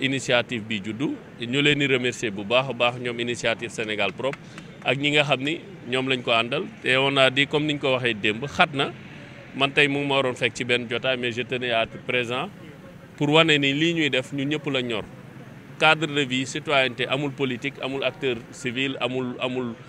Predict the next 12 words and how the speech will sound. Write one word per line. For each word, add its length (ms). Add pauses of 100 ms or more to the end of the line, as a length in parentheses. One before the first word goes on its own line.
(140)
amul 200
ñeneen 320
ak 100
ñeneen. 280 (420)
Cadre 320
de 100
vie, 260 (480)
képp 300
ku 120
yeewoo 320
ci 160
gox, 220